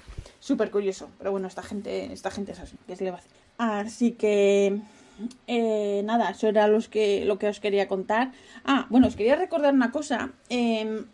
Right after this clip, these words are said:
hoy he grabado el, el podcast un poco antes. Luego ya cuando cada uno lo escuche, pues nada. Pero os lo quería contar porque el sábado, sábado veintinueve, eh, Galen Leather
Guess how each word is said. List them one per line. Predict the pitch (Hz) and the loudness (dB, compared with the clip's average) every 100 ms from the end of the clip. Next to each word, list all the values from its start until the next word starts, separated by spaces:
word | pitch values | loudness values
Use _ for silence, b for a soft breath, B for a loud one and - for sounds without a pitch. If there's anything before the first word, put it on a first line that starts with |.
| _ | _
hoy | - 247 | 0 2
he | 294 | 2
grabado | 311 311 285 262 | 2 2 2 4
el, | 247 233 233 | 4 2 2
el | 226 220 | 0 0
podcast | 214 247 196 196 | -2 -4 -4 -6
un | 202 | -4
poco | 208 | 0
antes. | 226 196 - - b b - | -2 -2 -10 -14 b b -2
Luego | 208 214 | 0 4
ya | 220 | 2
cuando | 220 208 208 190 - | 2 0 0 0 0
cada | 190 202 | 0 2
uno | 214 | 0
lo | 208 | -2
escuche, | 214 226 233 | -4 -2 0
pues | 196 196 - | 0 -2 -4
nada. | 196 - - - | -8 -8 -12 -2
Pero | 233 226 | 2 4
os | 226 | 2
lo | 233 226 220 | 2 0 0
quería | 220 269 | -2 0
contar | 294 294 311 285 - | 2 2 0 -4 -2
porque | 269 269 359 - 285 381 - b b - | 2 2 2 0 0 0 -8 b b -4
el | 247 247 233 | 2 2 2
sábado, | 285 302 320 277 381 | 0 2 2 2 0
sábado | 381 285 233 240 | -2 -2 0 2
veintinueve, | 262 254 233 240 269 320 254 302 - _ - - | 2 2 2 2 2 2 -2 -4 -10 _ -20 -4
eh, | 240 226 220 | 0 0 2
Galen | 247 277 254 | 2 6 6
Leather | 277 233 240 | 4 2 -2